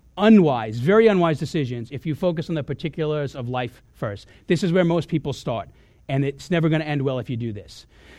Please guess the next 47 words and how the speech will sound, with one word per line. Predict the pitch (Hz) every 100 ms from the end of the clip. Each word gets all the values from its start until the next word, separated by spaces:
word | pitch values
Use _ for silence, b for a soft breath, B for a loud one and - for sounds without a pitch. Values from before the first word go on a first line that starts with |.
| b b -
You | 170
start | - - - 190 220 175
by | 185
knowing | 175 170 170
who | 139 175
God | 156 151 147
is | 143 127 110 - - -
and | 143
what | 143 175
that | 170 147
means | 156 151
for | -
your | 143
life, | 139 135 117 - - -
and | 135 131
then | 190 208
you | 175
start | - 165 -
to |
make | 147 -
decisions | 151 147 131 135
about | 131 139 135
the | 139
dailies | 117 143 139 131 127
of | 131
your | 123 110
life. | 107 98 - _ _ _
And | 135
so | 190
I | 175
would | 160
say | - 190
this, | 180 175 -
the | 139
great, | 175 180
the | 160
church | - 214 -
fathers, | 196 196 180
John | 185 170
Calvin, | 180 175 165
I'll | 147
paraphrase | 151 165 147 151 139
his | 135
words, | 156 143 b b -
one | 135 156
of |
the, | 127